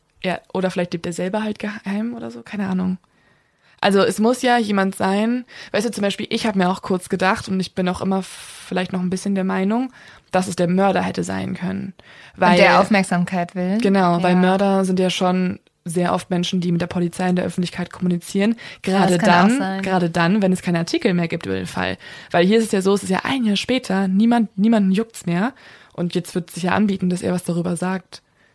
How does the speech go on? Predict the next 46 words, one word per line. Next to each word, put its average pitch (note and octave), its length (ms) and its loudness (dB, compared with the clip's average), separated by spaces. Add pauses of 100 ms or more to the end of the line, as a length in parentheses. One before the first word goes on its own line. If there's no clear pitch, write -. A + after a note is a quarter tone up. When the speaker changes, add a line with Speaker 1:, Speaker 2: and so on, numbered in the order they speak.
(240)
Speaker 1:
Aber G3 160 4
Speaker 2:
Ja, - 60 4
das G3 120 6
Speaker 1:
dann C4 100 2
Speaker 2:
stimmt. G3 140 0
Speaker 1:
frage G#3+ 160 -2
ich G#3 100 -6
mich, A3+ 260 -4
warum G3 220 0
er F#3 40 0
dann F#3+ 140 0
nicht F#3+ 120 -2
schreibt, F#3+ 400 -2 (540)
„Haha, B3+ 360 0 (180)
I A#3 180 4
put F3 240 -4
Bella F3+ 260 2
down F3+ 300 0
the B3 60 2
witch G#3 340 0
arm F3 260 0
and F3+ 180 0
you A3 80 2
Speaker 2:
Ja. A3 260 4
Speaker 1:
are - 80 -2
all F#3 220 0
idiots.“ F3+ 640 -4 (580)
Weißt F3+ 220 -12
du, A#3 100 -2
der G3 140 0
so F#3+ 80 0
ein G3 40 2
bisschen F#3+ 220 -2
das - 160 -6
Ganze F3+ 240 -4
verhöhnt G3 520 0
und F3+ 120 -4
die - 60 -12
Polizei F#3 400 -4
triezt. - 600 -6 (1040)
Speaker 2:
Ja, F3+ 180 -10
das F3+ 140 -14
könnte F#3+ 280 -6
auch - 140 -12
gut F3 160 -16
sein. E3+ 380 -8